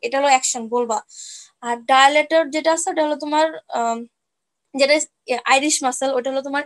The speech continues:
স্পিংক্টেটারি স্পিং-, constrict করবে পিপলটাকে, আর ডায়ালেটরটা dilate করবে pupil, এটা অনেক easy।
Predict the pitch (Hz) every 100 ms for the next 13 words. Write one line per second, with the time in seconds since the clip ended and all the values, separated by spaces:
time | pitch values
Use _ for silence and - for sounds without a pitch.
0 | 311 302 330 330 311 320 339 - 311 294
1 | 294 _ _ - - 294 302 - 339 330
2 | 311 320 320 320 320 320 320 403 480 -
3 | _ 240 233 269 285 302 302 349 277 247
4 | 247 - 269 269 247 233 202 240 262 240
5 | 226 220 240